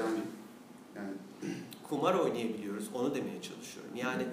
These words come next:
Speaker 2: para biriktirmeyeyim, günlük yaşayayım. Çünkü benim beş yıl sonra da param olabilir ya da ben nasılsa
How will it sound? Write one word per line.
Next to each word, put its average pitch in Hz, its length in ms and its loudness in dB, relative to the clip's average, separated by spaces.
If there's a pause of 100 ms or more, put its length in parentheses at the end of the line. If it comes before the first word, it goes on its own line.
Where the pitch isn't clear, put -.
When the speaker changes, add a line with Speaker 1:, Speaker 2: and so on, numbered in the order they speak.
(260)
Speaker 2:
para 202 200 6
biriktirmeyeyim, 196 720 2
günlük 196 380 4
yaşayayım. - 440 0 (460)
Çünkü 220 360 2
benim 214 180 2
beş 240 200 6
yıl - 60 0
sonra 220 240 6
da - 120 4
param 135 240 4
olabilir 117 260 2
ya 156 120 0
da 190 40 0 (180)
ben 190 220 4
nasılsa 175 460 4